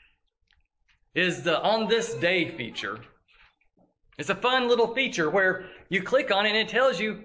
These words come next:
"Oh, here are things that you've posted about in years past on this particular day."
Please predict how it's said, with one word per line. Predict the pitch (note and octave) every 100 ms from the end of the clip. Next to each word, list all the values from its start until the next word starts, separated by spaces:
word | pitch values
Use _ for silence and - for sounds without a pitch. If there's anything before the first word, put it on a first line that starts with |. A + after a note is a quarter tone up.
| -
"Oh, | D4+ B3
here | G3 C#4+
are | C4+
things | A3+ A3+ G#3+
that | G#3+
you've | G#3 G3+
posted | - A#3+ A#3+ F3+
about | E3+ E3+ F3 -
in | G#3 F#3
years | E3+ F3 F3
past | - G#3+ G3 E3+ -
on | F3+ E3
this | F3
particular | F3 E3+ F3+ F3 E3 D#3+
day." | G3+ A#2+